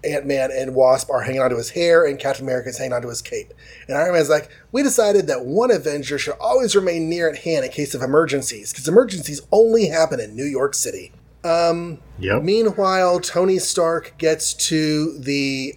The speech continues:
Speaker 1: office, and just as news is coming in about the Black Knight attacking one of Tony's factories, Tony keels over because he forgot to charge his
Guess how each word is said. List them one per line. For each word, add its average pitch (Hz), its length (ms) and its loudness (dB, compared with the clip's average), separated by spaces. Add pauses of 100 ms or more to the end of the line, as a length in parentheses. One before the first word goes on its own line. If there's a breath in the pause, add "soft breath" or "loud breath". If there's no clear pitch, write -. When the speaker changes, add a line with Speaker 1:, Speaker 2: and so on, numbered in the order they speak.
Speaker 1:
office, 185 840 2 (420 soft breath)
and 143 440 2
just 170 280 0
as 139 240 0
news 170 420 0
is 156 100 -4
coming 170 280 0
in 165 40 2
about 151 160 2
the 139 80 0
Black 147 400 0
Knight 151 240 0
attacking 151 560 -2
one 143 120 4
of 131 80 -2
Tony's 131 400 -4
factories, 175 800 0 (400 loud breath)
Tony 220 500 0
keels 269 720 0
over 156 540 0 (360)
because 139 840 0 (260)
he 151 120 0
forgot 135 300 2
to 135 80 -6
charge 127 500 0
his 107 500 -6